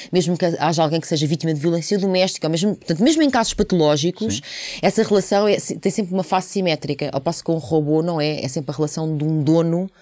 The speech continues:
Speaker 1: com um objeto, é uma relação de posse, de propriedade, de
Speaker 2: Sim.
Speaker 1: amo e de escravo. E isso, portanto, transforma completamente as relações afetivas, que era o último reduto que nos bastava, que faltava, porque a comunicação já foi transformada,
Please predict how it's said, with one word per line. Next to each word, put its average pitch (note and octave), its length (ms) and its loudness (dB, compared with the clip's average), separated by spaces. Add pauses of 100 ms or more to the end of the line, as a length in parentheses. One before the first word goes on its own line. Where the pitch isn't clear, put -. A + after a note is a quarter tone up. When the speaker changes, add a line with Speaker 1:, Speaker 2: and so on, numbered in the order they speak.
Speaker 1:
com E3 200 -2
um - 20 2
objeto, C#3+ 480 0 (240)
é C#3+ 80 0
uma D#3 80 2
relação D#3+ 300 0
de D3 100 -6
posse, - 440 -2 (100)
de C#3+ 80 -2
propriedade, C3 640 0
de B2+ 140 2
Speaker 2:
Sim. - 100 -12
Speaker 1:
amo C#3+ 420 0
e D3 60 0
de C#3 80 -4
escravo. B2 400 -2 (400)
E F3 60 2
isso, D#3+ 140 -2
portanto, - 260 -2
transforma E3 500 0
completamente D3+ 480 -2
as D3 60 -6
relações D#3 280 -4
afetivas, G3 680 -2 (440)
que G3+ 100 0
era G3 140 6
o G#3 60 6
último B3+ 260 2
reduto B3+ 300 0
que - 80 -2
nos C4 100 -2
bastava, C4+ 340 0
que - 100 -16
faltava, D#4+ 500 0
porque B3 160 -4
a A#3 40 0
comunicação B3 400 2
já A#3+ 120 0
foi A3+ 140 -4
transformada, A#3+ 760 0